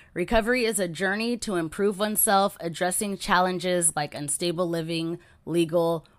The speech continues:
or financial issues, and strained relationships. So that is it for today's episode. I re-, I really hope you guys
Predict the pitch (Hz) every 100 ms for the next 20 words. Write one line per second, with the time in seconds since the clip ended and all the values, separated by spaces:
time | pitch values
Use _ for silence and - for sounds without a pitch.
0 | - - 220 233 226 202 196 196 147 180
1 | - 190 170 175 170 - 175 160 160 160
2 | - 156 160 156 127 - 117 120 110 78
3 | - - - _ _ _ _ _ _ _
4 | _ _ _ _ _ _ _ _ _ -
5 | - 214 208 208 180 202 254 311 240 226
6 | 247 254 - - 202 202 202 - 202 165
7 | 180 180 180 185 185 - 196 196 180 -
8 | 170 175 202 - - - 202 220 220 -
9 | 226 254 302 320 254 285 240 233 226